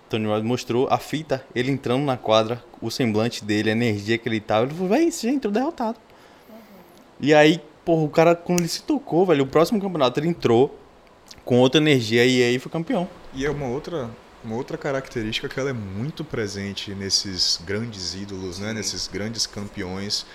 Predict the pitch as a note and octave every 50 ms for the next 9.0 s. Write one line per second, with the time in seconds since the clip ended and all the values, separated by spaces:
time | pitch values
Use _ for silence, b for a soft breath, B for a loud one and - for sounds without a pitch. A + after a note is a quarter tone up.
0 | B B B B B G#2+ - A2+ - - B2 A#2+ - - - A#2 G#2+ G2+ A2 A#2
1 | A2+ - - A2+ A2 A2 A2 A2 G#2+ G#2+ G2+ F#2+ F2 F2 - - - - - -
2 | A#2+ B2+ B2 C#3 D#3+ F3+ F3+ F#3+ F#3+ F#3 F#3+ F3+ F3 F3 - D#3+ D#3 E3+ G3 G#3+
3 | B3 - - B B B B B B B B B B B B B B - - C3+
4 | C3+ - - B2 C3 B2+ A#2+ - - B2 A#2+ A#2+ A#2+ C3+ E3 E3+ - - C4 G#3+
5 | D3 B2 A#2+ A#2+ A2+ G#2 F#2+ F#2 F#2 - - - - - - - - - - -
6 | A#2+ A#2+ A#2+ B2 A#2+ - D3+ D3 G3+ E3+ D3+ - E3 E3+ F#3 G3 F3 - D3+ -
7 | - - B2+ C#3 F3+ G3 F3 D#3 D3 - D3 C#3+ - C3 A#2 A#2 C3 D3 - F3+
8 | F#3 G3+ G#3+ D#3 C#3+ F#3 G3 F#3 - - C3+ B2 G#2+ G#2 G2+ F#2 F2+ E2+ - -